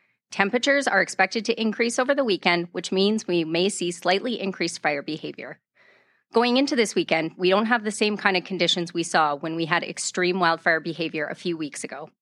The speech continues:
We are in more seasonal weather patterns for this time of year, with balanced temperatures and scattered showers. We have been able to make progress on many of our larger wildfires.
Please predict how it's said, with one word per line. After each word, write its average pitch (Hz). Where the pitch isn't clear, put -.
We 226
are 240
in 233
more 220
seasonal 233
weather 170
patterns 170
for 160
this 160
time 175
of 175
year, 160
with 180
balanced 214
temperatures 180
and 175
scattered 151
showers. -
We 226
have 269
been 302
able 269
to 294
make 240
progress 208
on 185
many 185
of 180
our 170
larger 170
wildfires. -